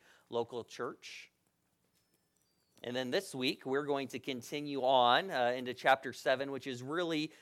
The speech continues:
instructions on sexual morality. Uh, the previous section addressed sexual immorality. This week it's looking at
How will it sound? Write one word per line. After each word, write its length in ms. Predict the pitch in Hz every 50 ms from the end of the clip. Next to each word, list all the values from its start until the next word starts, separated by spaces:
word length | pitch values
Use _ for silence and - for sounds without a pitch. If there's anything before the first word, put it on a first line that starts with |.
| _ _ -
instructions 1080 | 139 139 131 120 - - - 165 160 170 165 - - - 156 139 135 135 147 156 139 - -
on 260 | 139 139 135 135 131
sexual 540 | 113 - - 151 143 139 - - 151 135 135
morality. 640 | 131 131 135 135 135 131 131 120 110 - - - _ _ _ _ _ _ _ _ -
Uh, 280 | - - 101 107 110 110
the 80 | 113
previous 400 | 113 - 151 151 151 160 160 139
section 640 | - - 151 139 139 - - 160 147 139 139 143 143 -
addressed 560 | 131 123 110 113 127 123 123 127 - - -
sexual 460 | - 123 120 - - 143 127 135 -
immorality. 720 | - 175 175 170 156 135 123 123 110 104 104 95 101 101 107
This 300 | 123 156 175 175 - -
week 260 | 135 131 143 - -
it's 260 | 131 123 - - -
looking 380 | 131 127 127 120 131 131 127 123
at 360 | 120 113 113 117 117 - -